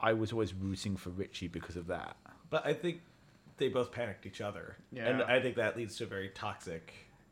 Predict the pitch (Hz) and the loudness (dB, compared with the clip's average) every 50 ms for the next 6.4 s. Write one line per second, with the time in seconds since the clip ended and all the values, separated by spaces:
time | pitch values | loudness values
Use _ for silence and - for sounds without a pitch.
0 | - - - - - 123 123 120 113 - - - 107 101 - 113 98 95 - 104 | -20 -20 -14 -4 0 2 4 4 4 2 0 -4 -6 -6 -4 -4 -4 -4 -2 0
1 | 113 117 117 117 117 117 113 113 - - - - - - - - 131 131 123 113 | 0 2 4 4 4 4 2 0 -2 -8 -16 -20 -20 -20 -8 0 4 4 4 8
2 | 127 139 143 - 143 151 151 143 135 120 117 127 123 120 - 160 156 - 151 139 | 8 8 10 10 10 8 8 8 6 6 6 4 2 2 2 0 0 2 0 0
3 | 123 101 107 110 110 110 110 107 - - - - - - 143 156 151 135 - 170 | 2 2 2 4 4 4 4 2 2 -2 -8 -18 -6 -2 0 0 0 2 2 2
4 | 156 143 - 160 151 147 143 131 - - - - - - - - - - _ - | 2 2 4 4 4 4 4 0 -2 -4 -14 -20 -20 -20 -20 -20 -20 -20 _ -20
5 | _ - - - 139 110 104 98 92 87 85 - - - - 120 - 117 113 - | _ -20 -14 -10 -6 -4 -4 -2 -2 -4 -4 -6 -6 -6 -6 -4 -4 -6 -6 -8
6 | - - 107 101 101 101 101 | -6 -6 -4 -2 -2 -2 -4